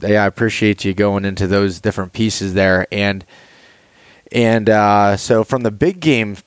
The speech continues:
side of things, there's some new pieces that, that Sitka came out with this year, and you were a, a big part of designing them.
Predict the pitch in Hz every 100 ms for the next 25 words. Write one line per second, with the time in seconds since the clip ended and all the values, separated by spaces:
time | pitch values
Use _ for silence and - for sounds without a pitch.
0 | _ - - 104 101 101 - 98 101 95
1 | - - 123 - 127 135 151 - 147 156
2 | 117 107 104 101 - 107 98 - 110 98
3 | - 104 98 98 95 98 - 98 - 98
4 | 98 95 98 98 95 95 110 101 92 -
5 | 104 95 - 101 98 95 92 85 90 92
6 | 98 107 98 92 90 85